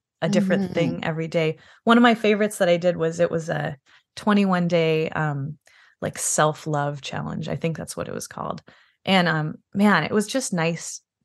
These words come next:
Speaker 1: to not have to focus on doing the same thing every day for twenty-one
Speaker 2: Right.
Speaker 1: days,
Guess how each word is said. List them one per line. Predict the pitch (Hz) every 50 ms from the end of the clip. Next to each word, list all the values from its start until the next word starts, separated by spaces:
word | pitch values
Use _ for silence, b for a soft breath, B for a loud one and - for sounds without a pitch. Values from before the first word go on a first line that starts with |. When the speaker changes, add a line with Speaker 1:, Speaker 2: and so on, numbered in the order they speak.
| _
Speaker 1:
to | - 254
not | 247 254 311 320 -
have | - 302 302
to | - 240
focus | - - - 208 208 208 233 214 -
on | 220 202 190
doing | 196 202 190 180
the | 165 147
same | - - - 180 170 175 175 175
thing | - - 180 170 175 185
every | 185 180 185 196 185
day | 175 175 175 190 196
for | 190 - 185
twenty-one | - - - 175 175 185 208 202
Speaker 2:
Right. | 196 190 175
Speaker 1:
days, | 160 160 175 202 214 214 -